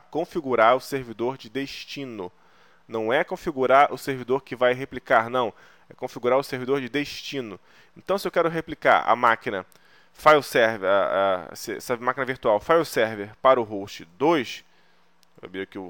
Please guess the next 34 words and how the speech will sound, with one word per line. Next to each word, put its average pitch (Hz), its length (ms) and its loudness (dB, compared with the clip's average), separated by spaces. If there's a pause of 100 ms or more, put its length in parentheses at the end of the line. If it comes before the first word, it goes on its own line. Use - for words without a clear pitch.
Hyper-V 104 380 -14
do 101 80 -16
host 101 220 -14
dois, 135 460 -2
você - 160 -16
vê 107 120 -10
que 127 60 -12
não 117 120 -6
tem 123 140 -8
file 101 280 -2
server 113 520 -2 (340)
no 139 200 -2
host 107 400 -6
dois, 147 440 -2 (600)
eu 123 100 -6
tenho 160 140 -6
que - 60 -20
configurar 165 580 2
o 185 60 2
host 185 340 0
dois, 165 400 2
não 147 160 -4
o 202 40 -6
host 139 380 -8
um, 80 140 -16 (600)
tá? 101 240 0 (360)
Então, 156 340 2 (300)
primeiro 143 300 -2
passo, - 440 4 (180)
configurar 131 600 4
o 160 80 -2
servidor 135 580 -6
de 131 140 -2
destino, 117 800 -10